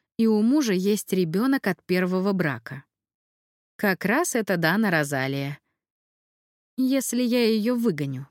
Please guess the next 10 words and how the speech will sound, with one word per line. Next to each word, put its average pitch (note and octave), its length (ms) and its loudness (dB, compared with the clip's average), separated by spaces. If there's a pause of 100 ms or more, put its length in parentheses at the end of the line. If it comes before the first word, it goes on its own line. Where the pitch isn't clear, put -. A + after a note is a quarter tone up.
(1120)
«Не F3+ 220 2
советую. C#3 760 -4 (380)
Шума A#3 400 2
будет G3 320 0
много, A3+ 480 2
а D#3+ 60 -4
пользы B3 400 0
мало», C3 420 -2 (640)
отозвался D#3 680 -4
Филиппо. C#3+ 680 -4